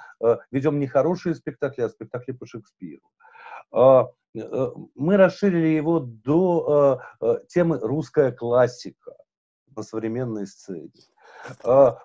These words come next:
потому что действительно набрать каких-то хороших по-настоящему спектаклей по Пушкину,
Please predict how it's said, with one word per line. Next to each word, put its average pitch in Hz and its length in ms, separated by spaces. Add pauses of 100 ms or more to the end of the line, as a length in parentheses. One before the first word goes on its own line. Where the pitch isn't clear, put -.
потому 156 320
что 180 280
действительно 170 420
набрать 156 340
каких-то 156 400
хороших 151 640
по-настоящему 123 680
спектаклей 127 460
по 135 140
Пушкину, - 840